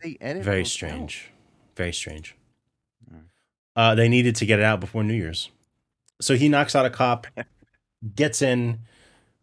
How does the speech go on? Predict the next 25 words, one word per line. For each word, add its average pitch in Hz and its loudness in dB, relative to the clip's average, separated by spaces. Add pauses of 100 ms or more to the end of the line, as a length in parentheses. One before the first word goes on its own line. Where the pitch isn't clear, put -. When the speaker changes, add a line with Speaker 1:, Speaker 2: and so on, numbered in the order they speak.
Speaker 2:
uh, 110 4
and 123 4
then 127 4
he, 123 2
he 117 -2
starts 123 2
fucking 131 0
around 117 2
with 110 -2
the 117 2
elevator, 104 2
but 98 0
we 98 0
don't 104 0
know 107 0
exactly 95 -2
what 92 -2
he's 85 -6
doing. 117 0
He 101 -4
goes 101 -2
up 101 -2
to - -6
the 87 -4
room. 107 0